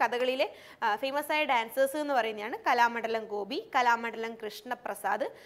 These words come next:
കോട്ടക്കൽ ശിവരാമൻ, കഥ-, ക-, കലാമണ്ഡലം രാമൻകുട്ടി നായർ, കലാമണ്ഡലം വാസു പിഷാരടി, കാവുങ്ങൽ ചാത്തുണ്ണി പണിക്കർ.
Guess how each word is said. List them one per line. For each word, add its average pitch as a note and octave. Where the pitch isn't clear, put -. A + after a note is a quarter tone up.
കോട്ടക്കൽ C#4+
ശിവരാമൻ, A3+
കഥ-, B3+
ക-, -
കലാമണ്ഡലം C4
രാമൻകുട്ടി C#4
നായർ, A3+
കലാമണ്ഡലം B3+
വാസു A3+
പിഷാരടി, G#3
കാവുങ്ങൽ C4
ചാത്തുണ്ണി C#4+
പണിക്കർ. G#3